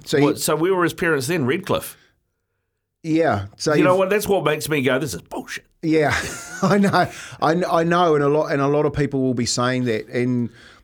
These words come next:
Speaker 1: you know, whenever I hear the compassionate grounds, it's a, it, it is a, I guess, you know, it'd be interesting to know who Adam Fonua-Blake's manager is. It is a way,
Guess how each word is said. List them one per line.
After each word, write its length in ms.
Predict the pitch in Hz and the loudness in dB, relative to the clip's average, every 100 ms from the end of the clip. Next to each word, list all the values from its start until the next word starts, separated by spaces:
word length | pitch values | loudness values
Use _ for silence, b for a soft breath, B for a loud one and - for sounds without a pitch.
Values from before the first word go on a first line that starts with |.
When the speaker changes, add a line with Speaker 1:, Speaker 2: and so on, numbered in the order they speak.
| - | -4
Speaker 1:
you 100 | 135 | 0
know, 140 | 131 | 2
whenever 360 | 135 151 151 143 | 2 2 2 2
I 100 | 135 | 2
hear 180 | 135 127 | 0 0
the 100 | 120 | -2
compassionate 640 | 120 110 131 123 113 95 | -4 -2 -2 -2 -4 -4
grounds, 460 | 120 123 117 110 104 | -2 0 0 -2 -6
it's 200 | 117 123 | -4 -2
a, 120 | 117 104 - | -2 -4 -6
it, 220 | 123 - - | -8 -8 -6
it 140 | 127 | -2
is 220 | 127 131 127 | 0 0 0
a, 280 | 117 104 b b b b b b b b _ 123 | 0 -2 b b b b b b b b _ -6
I 80 | |
guess, 340 | 123 147 - - | -2 -2 -2 -4
you 60 | 143 | -2
know, 60 | 127 | -2
it'd 60 | |
be 80 | 120 | 0
interesting 380 | 143 139 - 131 | -2 -2 -2 -2
to 100 | 113 | -2
know 220 | 123 120 | 0 0
who 300 | 117 123 113 - | 0 0 -2 -6
Adam 200 | - 113 | -4 -4
Fonua-Blake's 600 | 107 117 110 101 113 92 | -2 -2 -2 -2 -4 -4
manager 500 | 110 117 117 101 104 | -4 -2 -2 -2 -2
is. 140 | 101 101 | -2 -2
It 80 | 113 | -2
is 160 | 120 | -2
a 60 | 117 | -2
way, 400 | 107 110 107 | 0 0 0